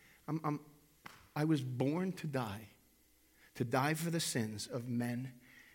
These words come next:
and women." And he knew that from the very beginning. That was the reason, to die for the sins of men and women and bear the full brunt of the wrath of God against everything unholy,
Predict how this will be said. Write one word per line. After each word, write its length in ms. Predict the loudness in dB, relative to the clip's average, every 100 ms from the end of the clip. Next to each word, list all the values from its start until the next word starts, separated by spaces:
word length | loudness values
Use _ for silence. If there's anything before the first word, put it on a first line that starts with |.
| _
and 240 | -2 -2 0
women." 380 | -2 -2 -4 -10 -20 -20 -20 -20 -20 -8 4
And 120 | 6
he 140 | 8
knew 460 | 6 6 4 2 2
that 240 | 0 -2
from 160 | 0 0
the 80 | 2
very 280 | 0 0
beginning. 460 | 0 -2 0 0 -2 -6 -4
That 200 | 0 2
was 140 | 0 2
the 100 | 0
reason, 380 | 2 0 0
to 100 | 0
die 240 | 0 2 2
for 140 | 0
the 80 | -2
sins 240 | 0 0
of 80 | 0
men 220 | 0 2
and 100 | 2
women 200 | 0 2 2
and 120 | 2
bear 160 | 2
the 100 | 2
full 280 | 0 -2 0
brunt 540 | 0 0 0 2 2 0
of 120 | 0
the 80 | 2
wrath 580 | 4 4 6 6 2
of 240 | -2 -2 2
God 340 | 6 8 8
against 360 | 6 4 2 4
everything 720 | 4 4 4 0 -8 0 0 2
unholy, 720 | 0 0 2 4 6 6 4